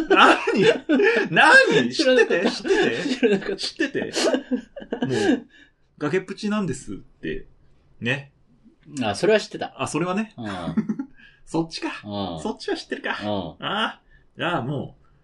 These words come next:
Speaker 1: う、もう皆まで言いますまい。
Speaker 2: うん？
Speaker 1: うん。
Speaker 2: うん。
Speaker 1: で、まあ、その、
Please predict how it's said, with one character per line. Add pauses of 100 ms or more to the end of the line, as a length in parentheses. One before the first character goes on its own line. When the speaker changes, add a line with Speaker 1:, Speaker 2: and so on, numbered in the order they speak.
(140)
Speaker 1:
う、
も
う
皆
ま
で
言
い
ま
す
ま
い。
Speaker 2:
う
ん？ (160)
Speaker 1:
う
ん。 (100)
Speaker 2:
う
ん。 (260)
Speaker 1:
で、
ま
あ、 (360)
そ
の、